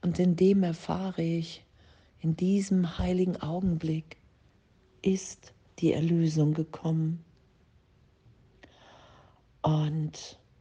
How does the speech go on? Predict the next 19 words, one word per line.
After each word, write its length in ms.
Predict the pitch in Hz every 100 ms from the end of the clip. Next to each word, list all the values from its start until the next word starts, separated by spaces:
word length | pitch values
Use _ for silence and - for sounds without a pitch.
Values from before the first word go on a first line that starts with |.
| _ _ _ _ _ _ _ _ -
das 240 | 180 -
geschehen 460 | - 180 185 208 220
zu 160 | -
lassen, 260 | 170 165 165
was 160 | 170 160
hier 120 | 160
steht, 280 | - 175 165
der 160 | 151
Tag 340 | - 196 214 175
ist 220 | 160 -
gekommen, 640 | 165 - 190 190 180 170 165 - _ _ _ -
an 140 | 165
dem 200 | 165 170
der 140 | 156 151
Kummer 480 | - - 202 185
abfällt 800 | 175 180 - - 165 156 160 - - _ _ _ _ _ _ _
und 180 | - 165
der 120 | 156
Schmerz 880 | 160 - 165 160 180 180 - - -